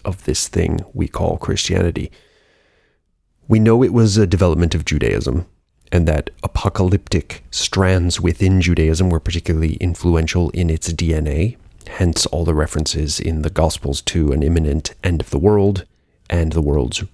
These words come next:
remaking with a divine judgment.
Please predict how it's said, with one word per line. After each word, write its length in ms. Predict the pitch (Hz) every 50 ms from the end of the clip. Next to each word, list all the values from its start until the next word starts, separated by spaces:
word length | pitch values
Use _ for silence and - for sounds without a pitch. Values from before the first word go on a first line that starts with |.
| -
remaking 760 | - 87 87 87 85 87 87 90 - - 101 95 92 90 87 - _ _ _ _ _ _ _ _ _ -
with 160 | - 90 - 80
a 60 | 76
divine 560 | 76 87 82 80 - 78 78 80 76 76 73
judgment. 540 | - 87 92 87 - 87 80 - - -